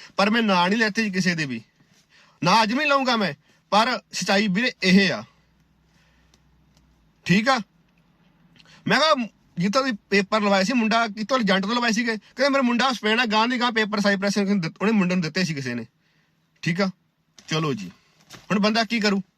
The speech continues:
ਚਾਰ ਬੰਦੇ ਵਿੱਚ ਹੀ ਰਲ ਗਏ ਤੁਹਾਡੇ, ਠੀਕ ਆ? ਕੋਈ ਪੈਸੇ ਏਦਾਂ ਪੂਰੇ ਦਊਗਾ? ਇੱਥੇ ਤੁਸੀਂ ਝੂਠ ਬੋਲੀ ਜਾਂਦੇ ਹੋ ਯਾਰ, ਤੁਸੀਂ ਇੱਥੇ ਦੱਸੀ ਜਾਓ, ਜਾਂ, ਜਾਂ ਦੱਸ ਹੀ ਦਿਓ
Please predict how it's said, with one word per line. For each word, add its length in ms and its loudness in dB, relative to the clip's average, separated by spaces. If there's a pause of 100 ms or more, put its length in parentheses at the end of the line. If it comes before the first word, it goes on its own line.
(880)
ਚਾਰ 260 0
ਬੰਦੇ 280 0
ਵਿੱਚ 160 -4
ਹੀ 40 0
ਰਲ 160 2
ਗਏ 140 -2
ਤੁਹਾਡੇ, 340 2 (2500)
ਠੀਕ 200 2
ਆ? 80 0 (2250)
ਕੋਈ 80 -4
ਪੈਸੇ 300 0
ਏਦਾਂ 160 0
ਪੂਰੇ 200 -2
ਦਊਗਾ? 240 -2 (1000)
ਇੱਥੇ 220 -2
ਤੁਸੀਂ 140 -6
ਝੂਠ 180 -2
ਬੋਲੀ 300 2
ਜਾਂਦੇ 240 0
ਹੋ 80 -4
ਯਾਰ, 180 -2
ਤੁਸੀਂ 280 -2 (100)
ਇੱਥੇ 240 -2
ਦੱਸੀ 240 -2
ਜਾਓ, 200 2
ਜਾਂ, 260 -2
ਜਾਂ 200 -2 (440)
ਦੱਸ 280 0
ਹੀ 40 2
ਦਿਓ 340 0